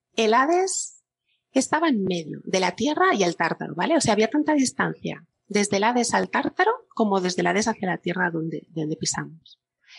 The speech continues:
Y allí Urano enterraba a sus hijos porque él no quería que le arrebataran el poder, no quería pasar el poder, quería ser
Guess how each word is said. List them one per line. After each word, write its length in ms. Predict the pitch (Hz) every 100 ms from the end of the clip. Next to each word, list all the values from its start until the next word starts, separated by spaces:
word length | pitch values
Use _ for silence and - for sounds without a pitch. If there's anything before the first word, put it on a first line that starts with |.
| - _
Y 120 | 254
allí 240 | 269 277 311
Urano 600 | 311 320 311 370 - _ _ _ _ -
enterraba 380 | 240 220 208 220
a 40 |
sus 220 | 240 214
hijos 280 | 190 190 185
porque 340 | - 190 190 202
él 200 | 254 240
no 140 | 254
quería 380 | 254 247 247 240
que 100 | 233
le 60 | 220
arrebataran 480 | 185 170 180 175
el 100 | 170
poder, 220 | - 269 403 254
no 80 |
quería 280 | 202 208 202
pasar 280 | 202 - 190
el 100 | 175
poder, 380 | - 147 165 -
quería 320 | 170 165 175
ser 280 | - 185